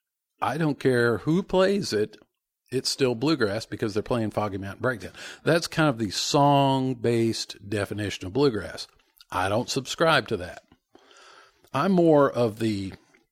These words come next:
opinion that bluegrass is based on the instrumentation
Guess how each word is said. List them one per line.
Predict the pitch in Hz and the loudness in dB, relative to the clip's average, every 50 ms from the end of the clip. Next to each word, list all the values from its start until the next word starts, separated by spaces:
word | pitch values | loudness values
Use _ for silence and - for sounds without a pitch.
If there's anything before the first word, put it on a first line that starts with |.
| _ _ _ _ _ _ _ - - - _ - | _ _ _ _ _ _ _ -20 -20 -20 _ -12
opinion | - - - - - 151 160 165 151 135 117 110 95 | -12 -10 -8 -4 -2 0 2 2 2 2 2 0 -2
that | 107 104 - 104 | -4 -6 -6 -4
bluegrass | 120 135 160 160 151 135 123 110 110 110 - - | 0 2 4 4 4 4 2 2 2 0 -2 -4
is | 104 98 98 | -10 -10 -10
based | 98 101 113 107 107 - - - | -4 -2 -2 -2 -2 -4 -4 -6
on | 107 98 101 98 | -6 -4 -4 -4
the | 95 92 92 | -4 -6 -6
instrumentation | - 113 131 143 - - - 143 139 135 120 110 - - 127 123 110 95 - - - - - | -2 -2 0 0 0 0 0 2 2 2 0 0 0 0 0 0 0 -2 -6 -10 -14 -16 -20